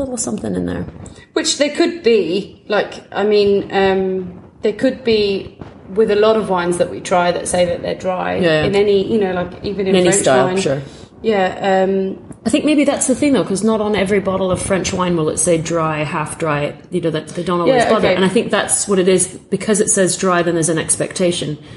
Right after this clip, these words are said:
Speaker 1: If you open a bottle of French wine and you don't know what's going on with it, you just take it as, as it is. You're not
Speaker 2: So
Speaker 1: like, "Damn it, you told me it was gonna be dry."
Speaker 2: What I have for, um, for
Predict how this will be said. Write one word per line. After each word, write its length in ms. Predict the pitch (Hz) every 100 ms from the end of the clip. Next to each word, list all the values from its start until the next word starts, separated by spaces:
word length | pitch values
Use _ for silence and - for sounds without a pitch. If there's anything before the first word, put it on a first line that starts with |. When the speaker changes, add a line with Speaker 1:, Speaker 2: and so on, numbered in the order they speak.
| - -
Speaker 1:
If 80 | 233
you 80 |
open 200 | 202 208
a 40 | 202
bottle 260 | 185 180
of 80 | 170
French 260 | - 170 -
wine 140 | 180
and 100 | 165
you 60 | 147
don't 160 | 151
know 80 | 143
what's 180 | 147 -
going 240 | - 151 156
on 120 | 160
with 100 | 143
it, 180 | 135 - - -
you 100 | 175
just 180 | 170 -
take 180 | 165 147
it 60 |
as, 140 | 143 127
as 200 | 151 143
it 80 | 139
is. 420 | 143 131 - - -
You're 140 | 151
not 80 | 156
Speaker 2:
So 40 |
Speaker 1:
like, 300 | 160 147 -
"Damn 220 | - 269 254
it, 120 | -
you 80 | 196
told 240 | 220 226
me 80 | 214
it 80 | 185
was 140 | 180
gonna 180 | 202 190
be 100 | 190
dry." 400 | 190 185 180 175 - -
Speaker 2:
What 180 | 226 254
I 120 | 247
have 180 | 247 233
for, 320 | 214 202 196
um, 640 | 202 196 190 185 185 180 - - - - - - -
for 320 | 196 190